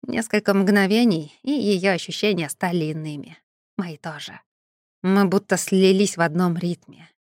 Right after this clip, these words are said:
Бились навстречу телами, хрипели, стонали, впитывая. Я, наверное, миллион раз за ночь подумал:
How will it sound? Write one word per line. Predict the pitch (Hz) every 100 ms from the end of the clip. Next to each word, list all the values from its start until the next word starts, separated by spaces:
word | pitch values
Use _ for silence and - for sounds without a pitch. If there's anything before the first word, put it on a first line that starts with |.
| -
Бились | 202 226 196 -
навстречу | 185 - 196 185 180
телами, | - 180 175 175 165 165
хрипели, | - 196 202 - 208 185 160
стонали, | - - 214 202 196 196 175 160
впитывая. | - - _ _ _ - 160 147 147 147 - _ _ _ _ _ _ _
Я, | 175 165
наверное, | 165 175 170 180 180
миллион | 185 190 208 220
раз | 214 185 147
за | 196 160
ночь | 143
подумал: | - 165 180 160 143